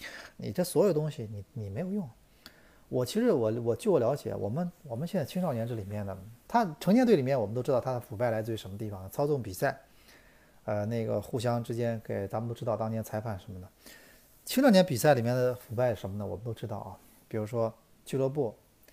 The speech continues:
还有相关的人员啊，在，在这个，这方面收黑钱，包括很多教练，包括很多这方面收黑钱，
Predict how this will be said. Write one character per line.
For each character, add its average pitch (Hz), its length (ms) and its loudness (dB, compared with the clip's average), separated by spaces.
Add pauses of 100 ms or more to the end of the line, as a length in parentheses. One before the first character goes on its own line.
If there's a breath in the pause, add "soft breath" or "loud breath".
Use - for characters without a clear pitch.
(240 soft breath)
还 117 80 -6
有 104 80 -2
相 123 240 -2
关 123 120 2
的 117 80 -2
人 113 120 -4
员 101 180 -4
啊， 95 280 -10
在， 107 360 0
在 110 200 0
这 110 120 0
个， 98 320 0 (200)
这 123 120 -2
方 110 140 -2
面 104 260 -4
收 117 240 -6
黑 117 200 -4
钱， 104 320 -12 (180)
包 131 140 2
括 117 220 0
很 98 180 -8
多 110 180 -4
教 117 200 0
练， 107 260 -2
包 110 120 -4
括 107 120 -6
很 95 180 -10
多 107 220 -4 (480 soft breath)
这 - 100 -2
方 110 160 -4
面 104 180 -4
收 113 160 -6
黑 110 140 0
钱， - 140 -14